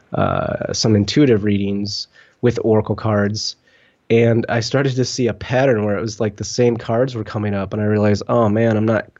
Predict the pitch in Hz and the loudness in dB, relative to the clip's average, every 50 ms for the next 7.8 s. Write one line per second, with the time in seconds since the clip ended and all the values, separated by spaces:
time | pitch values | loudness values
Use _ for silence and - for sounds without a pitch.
0 | - - 113 110 113 107 - - _ _ _ _ _ - - - 135 127 117 101 | -8 -4 -2 0 -2 -2 -2 -6 _ _ _ _ _ -14 -4 0 2 2 2 2
1 | 95 92 90 135 143 131 - 95 92 87 71 87 95 - - 98 - - 117 104 | 0 0 -2 -2 -2 -2 -2 -4 -4 -4 -4 -6 -8 -8 -10 -12 -10 -10 -10 -10
2 | 92 95 95 - - - - - _ _ _ - 120 117 123 107 101 104 120 117 | -10 -10 -12 -14 -16 -20 -20 -20 _ _ _ -2 0 2 2 2 4 4 2 2
3 | 107 107 101 98 95 95 - - - 104 107 107 104 - - 120 110 - - 98 | 2 2 0 0 0 -2 -4 -4 -4 -2 -2 -2 -4 -2 -2 -2 -2 0 -2 -6
4 | - - - 104 98 98 98 95 95 95 98 98 92 95 101 98 98 98 92 - | -8 -6 -6 -6 -6 -6 -4 -6 -4 -4 -6 -4 -2 -2 -2 -2 -2 -4 -6 -6
5 | - - - - 104 98 95 95 95 92 - - _ _ - - - - - - | -8 -8 -4 -2 -2 -2 -2 -4 -6 -8 -10 -12 _ _ -20 -20 -20 -20 -20 -20
6 | - _ - - - 113 104 104 101 98 95 - 123 107 104 104 104 - - _ | -14 _ -4 0 2 4 4 6 4 4 2 2 2 2 2 2 0 -2 -6 _
7 | _ - - 202 170 143 139 135 131 - - 120 - - - | _ 0 2 2 4 4 4 4 2 0 -4 -8 -8 -10 -12